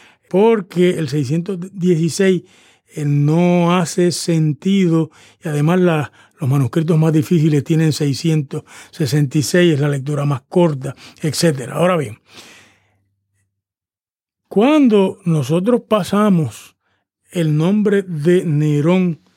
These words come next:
César en Hebreos a números, porque en, en el mundo judío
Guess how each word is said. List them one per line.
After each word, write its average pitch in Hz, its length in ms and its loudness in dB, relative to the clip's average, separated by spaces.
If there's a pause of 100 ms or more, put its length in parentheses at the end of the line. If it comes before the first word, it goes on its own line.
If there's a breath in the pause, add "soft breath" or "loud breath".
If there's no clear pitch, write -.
(120)
César 175 640 -2
en 202 260 0
Hebreos 160 640 -2 (920)
a 185 220 -2
números, 185 540 0 (160)
porque 143 300 -12
en, 139 340 -6
en 143 100 -10
el 131 400 -12
mundo 160 340 -4
judío 185 520 0